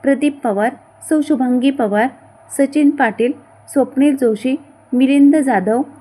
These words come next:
धनाजी पाटील, आदित्य पाटील, पूजा जंगम, सोनल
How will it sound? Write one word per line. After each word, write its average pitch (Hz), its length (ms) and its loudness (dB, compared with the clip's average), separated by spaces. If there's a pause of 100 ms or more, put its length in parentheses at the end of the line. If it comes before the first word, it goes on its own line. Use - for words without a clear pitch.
(160)
धनाजी 262 420 2
पाटील, 240 400 -2 (320)
आदित्य 269 440 0
पाटील, 254 400 -2 (360)
पूजा 285 360 2
जंगम, 220 320 -2 (300)
सोनल 269 400 2